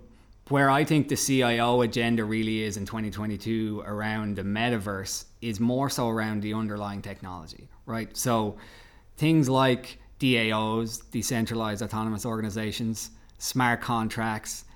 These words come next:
digitization of assets, and even Web three point oh wallets,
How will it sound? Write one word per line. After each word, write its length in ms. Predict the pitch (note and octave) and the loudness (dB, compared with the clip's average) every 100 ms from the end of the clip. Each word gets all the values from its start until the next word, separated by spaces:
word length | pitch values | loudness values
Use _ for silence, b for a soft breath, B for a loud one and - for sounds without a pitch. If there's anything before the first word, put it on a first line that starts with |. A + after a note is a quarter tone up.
| b - | b -4
digitization 800 | B2 A2+ A#2 G#2 A2 A2 A#2 | -4 -2 -2 0 0 0 -2
of 80 | G2+ | 0
assets, 640 | G#2+ G#2+ - B2 A2+ - - B B - | 0 0 0 -4 -4 -10 -14 B B -2
and 120 | B2 | 2
even 260 | A#2+ A2 G#2 | 2 2 -2
Web 360 | G#2+ G#2+ G#2 | -2 -4 -8
three 180 | - B2 | -4 -4
point 240 | A2 G#2+ | 0 0
oh 100 | G#2+ | 0
wallets, 520 | G#2 G#2 A2 C3+ - | 0 0 0 -2 -6